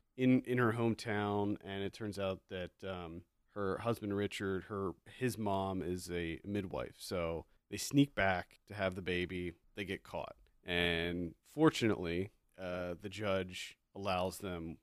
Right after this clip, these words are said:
one more chance to leave and not come back. But word tra-, word starts to spread. She, she actually writes a letter to Bobby Kennedy, and that letter makes its way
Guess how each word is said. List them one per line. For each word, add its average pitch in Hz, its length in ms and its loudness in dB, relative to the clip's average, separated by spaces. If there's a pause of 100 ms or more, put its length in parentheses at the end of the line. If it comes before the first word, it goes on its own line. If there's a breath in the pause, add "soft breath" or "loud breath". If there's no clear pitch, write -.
(140)
one 117 180 2
more 107 220 4
chance 95 500 0
to 110 100 -10
leave 92 360 -8
and 82 80 -8
not 85 240 -8
come 87 160 -10
back. 92 460 -4 (200)
But 104 400 2
word 127 480 6
tra-, 107 320 0 (380)
word 127 180 4
starts 113 360 2
to 110 80 -4
spread. 98 420 0
She, - 280 -4
she 160 320 4
actually 123 420 6
writes 98 320 0
a 104 40 -4
letter 95 240 0
to 95 80 -2
Bobby 90 360 -4
Kennedy, 113 680 -4 (140)
and 95 580 -4 (280)
that 107 220 0
letter 104 200 -2
makes 95 240 -2
its 90 160 -12
way 98 200 0